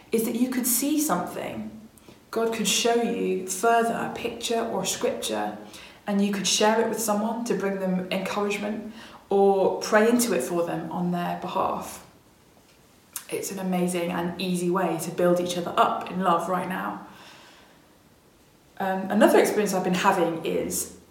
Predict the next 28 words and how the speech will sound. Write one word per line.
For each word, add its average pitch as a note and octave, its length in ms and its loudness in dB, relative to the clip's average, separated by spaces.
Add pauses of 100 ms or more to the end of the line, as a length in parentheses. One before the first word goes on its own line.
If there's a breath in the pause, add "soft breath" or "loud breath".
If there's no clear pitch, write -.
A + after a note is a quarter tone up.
(160)
the G3+ 80 -2
same B3 580 4
idea F#3 560 0 (120)
or F3+ 100 -4
the - 80 -6
same A#3 280 -2
scripture - 520 -2 (120)
popping C#4 420 -2
up G#3 180 2
just - 220 -4
all G3+ 200 6
over F#3 160 4
the F3+ 80 -2
place. - 440 -4
Like, - 220 -2 (680 loud breath)
whenever G#3 340 6
I G3 120 6
watch - 280 6
anything F3 340 -2
or E3 80 -8
read G#3+ 280 2
anything F3 420 2
or E3+ 80 -2
listen A#3 280 2
to F#3 120 0
anything, E3+ 280 -2
it's - 120 -8
there. F#3 440 -2